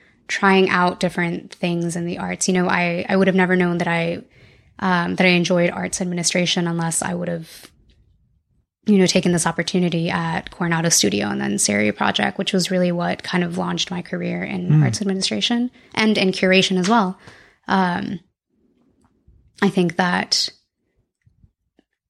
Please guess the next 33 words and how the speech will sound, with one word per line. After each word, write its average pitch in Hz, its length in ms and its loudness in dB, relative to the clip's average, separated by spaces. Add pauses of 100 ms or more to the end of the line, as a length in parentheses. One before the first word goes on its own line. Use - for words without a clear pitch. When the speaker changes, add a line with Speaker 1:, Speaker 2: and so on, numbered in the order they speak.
(260)
Speaker 1:
you 208 80 6
know, 190 100 6
there's 180 200 4
different 190 400 -2
career 190 260 0
paths 180 300 -2
that - 100 4
we 196 80 2
don't 180 220 -2
consider 190 400 2
unless 175 420 -2
we 175 220 0
experience 190 640 2
them 170 220 -2
and, 170 240 -4
you 180 120 -4
know, 170 100 -4
and 170 140 -6
find 175 400 -6 (340)
some - 180 2
sort 180 200 4
of 180 80 0
joy 175 220 -2
in, 175 360 -4
in 185 420 -6 (360)
those - 260 -2
things. 233 540 -6
Speaker 2:
Yeah. 147 240 4 (500)
Speaker 1:
So - 220 -6
I - 80 0
think 190 180 0
that 190 120 -2
that, - 300 -4